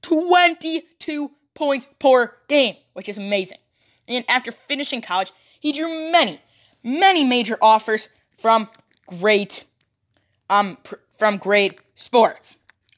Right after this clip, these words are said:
But shockingly, the Harlem Globetrotters were looking for a tall and kind of a fun guy. And <laughs> they invited,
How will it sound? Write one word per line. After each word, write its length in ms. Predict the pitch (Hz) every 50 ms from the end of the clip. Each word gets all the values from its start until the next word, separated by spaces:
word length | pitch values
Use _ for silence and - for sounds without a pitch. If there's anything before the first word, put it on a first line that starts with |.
| _ _
But 220 | 214 226 233 - - _ _ _ _ _ _ _ _ _ _
shockingly, 600 | - - 294 339 330 330 190 185 196 208 202 - _ _ _
the 180 | 160 220 226
Harlem 720 | - - - - - - 226 247 269 302 311 320 330 349 370 381 - _ _ 175
Globetrotters 1120 | 170 185 196 220 254 302 320 285 - - - 196 170 156 156 151 151 170 233 277 - - - _ _ _ _ _ _ _ _ _
were 100 | 190 190
looking 320 | 202 226 226 277 269 254
for 240 | - - 196 180 165
a 60 | 156
tall 640 | - - - 165 165 165 185 240 349 - _ _ _ _ _ _ _ _ _ _ _ _ _ _ _ _ _ _ _ _ _ _ _
and 200 | 233 320 381 -
kind 180 | - 339 339
of 80 | 320 277
a 60 | 277
fun 280 | 269 - 294 277 254 240
guy. 200 | 262 277 214 - - _ _ _ _ _ _ _ _ _ _ _ _ _ _ _ _
And 200 | - 165 208 240 - -
<laughs> 120 | - - -
they 220 | 277 269 247 247
invited, 560 | 269 262 240 202 190 196 190 185 196 226 220